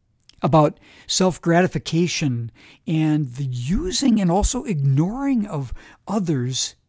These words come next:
so that we might feel entitled to what we simply just want for ourselves. It's the story almost perfectly from the gospel today of the rich man and Lazarus.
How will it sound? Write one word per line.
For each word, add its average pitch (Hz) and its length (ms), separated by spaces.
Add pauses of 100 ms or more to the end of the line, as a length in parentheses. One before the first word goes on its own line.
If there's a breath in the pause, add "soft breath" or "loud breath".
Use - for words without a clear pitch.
(160 soft breath)
so - 220
that 160 300
we 262 200
might 208 380
feel 165 320
entitled 185 560
to - 100
what 170 140
we 180 100
simply 262 440
just 143 340
want 143 540
for - 220
ourselves. - 1120 (1200)
It's - 180
the 139 140
story 180 720 (120)
almost 208 880
perfectly - 760 (380 soft breath)
from 147 220
the 135 60
gospel 123 460
today 139 320
of 127 160
the 139 80
rich 131 340
man 131 520 (360 soft breath)
and 131 160
Lazarus. 123 800